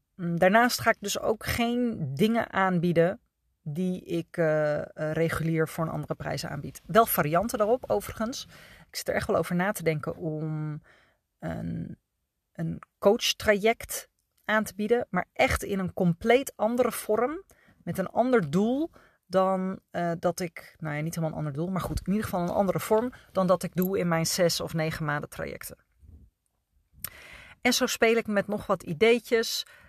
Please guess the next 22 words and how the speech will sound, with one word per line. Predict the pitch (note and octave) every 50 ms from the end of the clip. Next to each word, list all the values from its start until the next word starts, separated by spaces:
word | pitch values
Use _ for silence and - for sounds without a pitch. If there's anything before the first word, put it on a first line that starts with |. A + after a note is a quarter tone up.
| - - _ _ _
eh, | F#3+ F#3+ F#3 F#3 F#3 F3+ D#3+
die | E3+ F3+ F3+ F#3 F#3
ik | F3+ F3 - - F#3
wel | E3 F#3 F3
eens | F3 -
eerder | - F#3+ G3 F#3 F#3 D#3+
heb | E3 D#3+ -
gedaan | - - D3 G3 G#3 G#3+ G#3+ G#3+ G#3+ A3 - -
en | - E3 D#3+
nu, | E3 E3+ E3+ E3+ E3+ E3 E3
eh, | D#3+ D#3+ D3+ D#3 D#3
net | D#3 D#3 F3 A#3 B3+ B3+ B4
even | G3 - - -
anders, | - F#3 F3+ F3+ F3 E3+ E3+ E3+ E3 - - F3+ F#3
net | G3 G#3+ G#3+
even | - G3 - - G3
met | F3+ E3+ E3
wat | D#3+ D#3+ -
toevoegingen | - G#3+ F#3 - - F#3+ E3+ - F3 E3 D#3+ E3
en | D#3+ D#3+
wat | D#3+ E3
weglatingen | E3 E3+ E3+ - - D#3+ D3+ D3+ D#3 - D3+ D3+ D3+ D3+ D#3 D#3